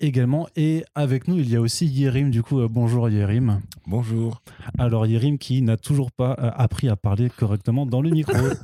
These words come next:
Speaker 2: <laughs> J'ai, bah, j'ai, j'avais fait quoi de mal, là ?
Speaker 1: Tu parles pas assez fort, je ne t'entends
Speaker 2: Ah,
Speaker 1: pas.
Speaker 2: bonjour,
Speaker 1: Voilà.
Speaker 2: Arnaud.
Speaker 1: Yes, voilà, avec ta voix de crooner. C'est ça qu'on veut entendre.
Speaker 2: Oui.
Speaker 1: Alors,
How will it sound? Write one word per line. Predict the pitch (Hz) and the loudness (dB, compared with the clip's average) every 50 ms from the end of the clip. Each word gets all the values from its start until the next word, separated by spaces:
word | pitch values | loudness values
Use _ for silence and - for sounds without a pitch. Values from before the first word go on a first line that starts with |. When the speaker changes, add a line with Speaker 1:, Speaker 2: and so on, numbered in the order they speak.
| - - - | -10 -6 -4
Speaker 2:
<laughs> | - 139 - - - - | -4 -4 -4 -8 -12 -12
J'ai, | 82 82 87 101 | -8 -6 -4 -4
bah, | 90 85 87 80 | -4 -2 -4 -4
j'ai, | 76 82 82 | -4 -6 -6
j'avais | 76 80 73 80 78 | -8 -6 -6 -6 -6
fait | 76 - 87 80 | -4 -4 -6 -4
quoi | - 101 98 | -4 -4 -2
de | 92 | -2
mal, | 113 123 131 131 | -2 -2 -2 -4
là ? | 131 127 135 - - - - | -4 -6 -6 -8 -12 -10 -6
Speaker 1:
Tu | - - 117 | -2 -2 0
parles | - - 131 123 117 - - | 2 2 2 2 2 0 0
pas | - - 170 - | 0 2 2 2
assez | 151 143 123 - 131 117 | 0 0 2 2 2 0
fort, | 156 156 143 151 143 127 | 2 2 2 2 2 2
je | 120 | 2
ne | 123 117 | 2 0
t'entends | 104 - - 143 | 0 0 0 2
Speaker 2:
Ah, | 156 156 127 110 107 92 | 2 4 4 2 2 2
Speaker 1:
pas. | 95 123 117 107 92 | 0 0 0 2 2
Speaker 2:
bonjour, | 107 107 113 120 | 4 4 4 4
Speaker 1:
Voilà. | 123 - 117 110 | 4 4 4 2
Speaker 2:
Arnaud. | 107 - 113 113 110 104 104 127 | 2 2 2 2 2 2 2 2
Speaker 1:
Yes, | 104 117 123 127 123 113 107 | 2 2 2 2 2 2 0
voilà, | 107 120 113 123 123 | -2 0 0 0 0
avec | 117 110 107 - | 0 0 -2 -2
ta | - 113 | -2 0
voix | 110 123 123 | 0 0 0
de | 113 113 | 0 -2
crooner. | 110 - - - 123 123 120 117 117 101 | -2 -4 -4 -2 0 2 2 2 0 -2
C'est | - - - 107 | -4 -4 -4 -2
ça | 98 101 123 120 | 0 0 0 0
qu'on | - - 117 107 | 0 -2 -2 0
veut | 104 120 127 - - - - | 0 0 -2 -2 -6 -6 -2
entendre. | 131 120 113 - - 120 127 135 120 | -2 -2 0 2 0 2 2 2 2
Speaker 2:
Oui. | 139 139 135 131 123 120 - - - - | 0 0 -2 -4 -6 -8 -12 -18 -12 -4
Speaker 1:
Alors, | - 120 117 117 107 - - | -2 0 0 0 0 -4 -8